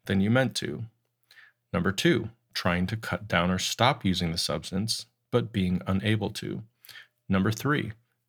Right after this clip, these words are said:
experiencing intense cravings or urges to use the substance. Number four, needing more of the substance in order to get the desired effect. This is also referred to as tolerance. Number five,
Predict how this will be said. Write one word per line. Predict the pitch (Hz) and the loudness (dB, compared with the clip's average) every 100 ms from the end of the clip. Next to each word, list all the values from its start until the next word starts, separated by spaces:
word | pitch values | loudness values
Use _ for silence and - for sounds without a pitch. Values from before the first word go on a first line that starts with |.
| - | -4
experiencing | 113 - - 117 131 135 - 143 | -2 0 4 4 4 2 0 -2
intense | 113 123 - 107 107 - | 0 -2 2 2 2 0
cravings | - 95 90 90 90 | 2 2 2 0 0
or | 101 95 - | -2 -2 0
urges | 131 131 90 85 95 - | 2 2 0 -2 -2 -2
to | - | 0
use | 117 143 143 | 2 2 0
the | - | -2
substance. | - - 120 - - - - _ _ - - - - | -2 -2 -2 -4 -4 -6 -8 _ _ -20 -20 -16 -2
Number | 90 95 | 0 0
four, | - 170 - 113 - - - - _ - | 0 2 2 -2 -12 -20 -20 -20 _ 2
needing | 107 120 135 | 4 6 6
more | 117 113 147 185 | 8 8 6 6
of | 104 101 | 4 0
the | |
substance | 95 - 76 - - 120 - - | -4 -4 -4 -4 -4 -2 -2 2
in | 113 | 2
order | 110 117 | 4 2
to | 117 | 2
get | 101 98 | -2 0
the | |
desired | 101 107 - 78 78 80 - | 0 2 2 0 0 -2 -4
effect. | 110 - - - - - _ | -2 0 0 -2 -12 -14 _
This | 110 - | -4 -4
is | - | -2
also | 76 87 92 | -2 -2 -4
referred | 90 - 90 | -4 -2 -4
to | - 90 | -2 -2
as | 87 | -2
tolerance. | - - 110 110 - - - - _ - - - - - _ - | -4 -4 0 0 -2 -4 -6 -6 _ -20 -18 -18 -20 -20 _ 4
Number | 113 120 | 4 4
five, | - 139 98 - | 6 6 6 2